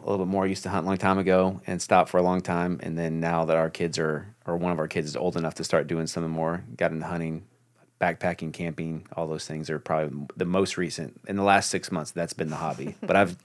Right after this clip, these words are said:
Speaker 1: I've done cycling, I've done all kinds of stuff.
Speaker 2: Mm-hmm.
Speaker 1: What about
Speaker 2: Yeah.
Speaker 1: you?
Speaker 2: I don't think I have <laughs> any.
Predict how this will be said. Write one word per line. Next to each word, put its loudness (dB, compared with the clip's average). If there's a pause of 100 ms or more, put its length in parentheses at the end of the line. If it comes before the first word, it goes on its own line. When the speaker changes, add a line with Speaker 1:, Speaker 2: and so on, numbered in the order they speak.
(120)
Speaker 1:
I've 4
done 4
cycling, 4
I've -2
done 2
all 0
kinds -4
of -10
stuff. -10 (200)
Speaker 2:
Mm-hmm. -10
Speaker 1:
What -16
about -4
Speaker 2:
Yeah. -4
Speaker 1:
you? -2 (800)
Speaker 2:
I 10
don't 10
think 2
I 8
have 2
<laughs> 0
any. 2